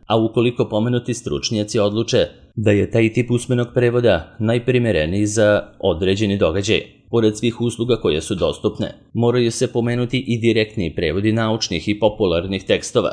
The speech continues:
sa arapskog na makedonski jezik, i to bilo koje složenosti, tematike i dužine. Svakako će prevodilac i sudski tumač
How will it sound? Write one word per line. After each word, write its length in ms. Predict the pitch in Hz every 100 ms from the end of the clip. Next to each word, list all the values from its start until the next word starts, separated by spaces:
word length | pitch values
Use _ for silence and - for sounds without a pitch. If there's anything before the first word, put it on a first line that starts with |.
| - _ -
sa 240 | - - -
arapskog 500 | 98 92 - 107 107
na 80 |
makedonski 600 | 101 95 107 92 95 -
jezik, 400 | 107 101 104 101 - - _ _
i 160 | 120 113
to 140 | 123
bilo 300 | 117 120 120
koje 220 | 135 123
složenosti, 760 | 120 98 92 101 95 92 - - - -
tematike 540 | - 113 107 107 110 113
i 40 |
dužine. 640 | 107 113 113 80 - - -
Svakako 460 | - 107 101 101 110
će 140 | 107
prevodilac 600 | 107 107 104 107 101 98
i 80 | 107
sudski 380 | 101 98 - 107
tumač 340 | 110 101 101